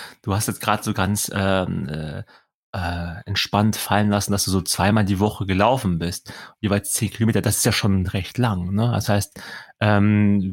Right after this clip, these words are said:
wie lange hast du das gemacht, bevor du in das, sag ich, sag ich mal, in diese, äh, strukturiertere Art des Laufens geraten bist?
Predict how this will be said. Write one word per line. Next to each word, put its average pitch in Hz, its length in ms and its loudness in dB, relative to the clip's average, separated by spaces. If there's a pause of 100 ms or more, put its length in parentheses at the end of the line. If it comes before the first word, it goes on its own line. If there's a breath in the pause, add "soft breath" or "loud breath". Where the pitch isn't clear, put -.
(140)
wie 110 240 -2
lange 120 180 4
hast - 140 2
du 131 40 2
das 117 120 0
gemacht, 117 380 2
bevor 110 260 0
du 104 180 4
in 107 80 4
das, 107 200 2
sag 104 140 2
ich, 98 80 0
sag 104 120 2
ich 104 80 -2
mal, 101 300 4
in 104 160 2
diese, 98 440 2 (520 loud breath)
äh, 101 140 2
strukturiertere 113 800 2
Art 95 380 0 (280)
des 98 140 -8
Laufens 95 480 0
geraten 85 460 -2
bist? - 380 -10